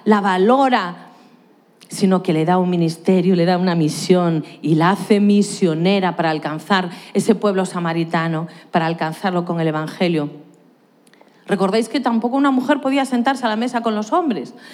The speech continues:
Las mujeres se dedicaban a trabajar, a hacer las tareas. El hombre era el anfitrión. Y en el, en la casa de Lázaro, Marta y María estaban destinadas a eso. ¿Cómo se iban a sentar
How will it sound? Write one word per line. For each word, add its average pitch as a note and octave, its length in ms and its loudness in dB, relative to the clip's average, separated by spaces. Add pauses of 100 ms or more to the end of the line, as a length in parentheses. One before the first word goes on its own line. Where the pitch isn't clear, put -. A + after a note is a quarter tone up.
(160)
Las C4+ 120 2
mujeres D#4 300 -2
se D#4 80 0
dedicaban D#4 500 -2
a G#3 160 -2
trabajar, D#4 640 -6 (280)
a - 60 -4
hacer F#3+ 220 -2
las E3+ 180 -6
tareas. C#4 560 -4 (320)
El E3+ 320 0
hombre C4+ 380 2
era D#3 140 -2
el D3 60 -4
anfitrión. D3 760 -6 (300)
Y C4 100 4
en B3+ 80 2
el, C4+ 260 -2
en A#3+ 140 0
la B3 140 0
casa F4+ 260 0
de D#4 120 4
Lázaro, D4+ 720 0 (340)
Marta D#4+ 320 4
y E4+ 40 2
María E4+ 580 0
estaban D4 340 -2
destinadas A#3 540 -2
a A3+ 140 0
eso. F3 440 -6 (2000)
¿Cómo G#3+ 320 0
se G3 120 -6
iban F3 140 -4
a D#3+ 80 -6
sentar D#3 540 -6